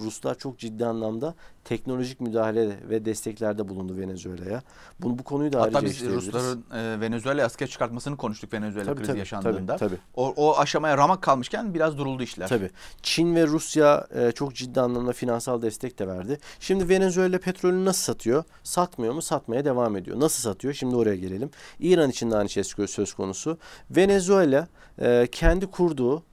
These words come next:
Speaker 1: belli güvene dayalı şeyle, ortaklıklarla kurduğu, e, Rus, Rus ve İngiliz şirketleriyle, özellikle Rus ve İngilizlerle çalışıyorlar.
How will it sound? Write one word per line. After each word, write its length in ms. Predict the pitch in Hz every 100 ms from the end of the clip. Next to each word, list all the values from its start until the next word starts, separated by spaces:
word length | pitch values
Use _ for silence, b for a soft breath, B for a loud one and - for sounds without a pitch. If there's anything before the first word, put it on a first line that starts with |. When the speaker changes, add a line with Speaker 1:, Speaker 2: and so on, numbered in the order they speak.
| - -
Speaker 1:
belli 340 | 143 151 147
güvene 340 | 135 151 165
dayalı 460 | 135 117 101 95 117
şeyle, 360 | - 139 127 127
ortaklıklarla 800 | 131 - 139 143 156 143 123
kurduğu, 540 | 107 147 147 110 131 170 B B B B -
e, 80 | 117 110 110 107 107 - _ _ _ _ _ -
Rus, 420 | 127 175 - - 117
Rus 260 | 180 - -
ve 100 | 113
İngiliz 380 | 143 151 120 -
şirketleriyle, 680 | - - 104 - 101 95
özellikle 460 | 104 104 120 113 110
Rus 280 | 117 - -
ve 80 | 101
İngilizlerle 600 | 117 113 104 95 92 90
çalışıyorlar. 680 | 95 87 - 95 139 -